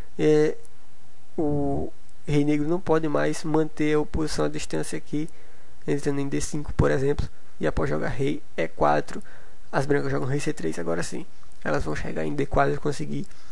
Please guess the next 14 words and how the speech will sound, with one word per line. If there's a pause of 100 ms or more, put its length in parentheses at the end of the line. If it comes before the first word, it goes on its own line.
(160)
afastar
o
rei (560)
inimigo, (720)
ok? (4000)
E,
por
fim, (200)
nesse
nosso
segundo
vídeo, (280)
o
nosso